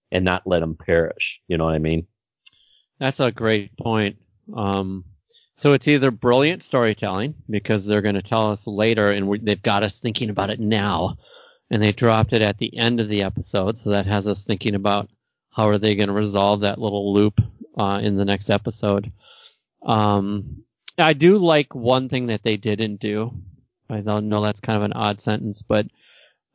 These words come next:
Speaker 2: I'm glad that they didn't have Baby, Baby Yoda save the day with the Force again because they already did it once.
Speaker 1: Yeah. Yeah. It was almost as they were setting up for that, weren't they?
Speaker 2: Yeah.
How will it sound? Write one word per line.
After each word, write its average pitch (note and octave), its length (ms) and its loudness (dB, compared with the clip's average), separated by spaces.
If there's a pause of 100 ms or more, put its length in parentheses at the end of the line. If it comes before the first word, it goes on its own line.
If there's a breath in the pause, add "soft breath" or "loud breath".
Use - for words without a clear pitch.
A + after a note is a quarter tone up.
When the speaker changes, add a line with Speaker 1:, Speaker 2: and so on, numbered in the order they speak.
Speaker 2:
I'm C3 220 2
glad B2 360 2
that A#2+ 140 0
they A#2 140 2
didn't A2+ 240 -4
have G#2 180 -2
Baby, G#2+ 380 0
Baby G#2+ 400 0
Yoda G2+ 320 2
save G2+ 280 0
the G#2 100 0
day G2+ 200 2
with G2 160 0
the F#2+ 100 -4
Force G#2 360 0
again C#3+ 400 0
because A#2 280 2
they G#2+ 120 4
already G#2 240 4
did G2 160 -2
it G#2+ 100 -4
once. A2 360 -6 (160)
Speaker 1:
Yeah. G#2 140 -8 (1200)
Yeah. D#2+ 200 0 (1200 loud breath)
It C#3+ 160 4
was E3+ 160 6
almost G#3+ 360 4
as E3+ 200 6
they D#3 140 6
were C3 100 6
setting B2 320 2
up - 160 0
for F#2+ 140 4
that, D#2+ 280 0 (380)
weren't A2+ 280 0
they? C#3+ 340 4 (240)
Speaker 2:
Yeah. F3 260 4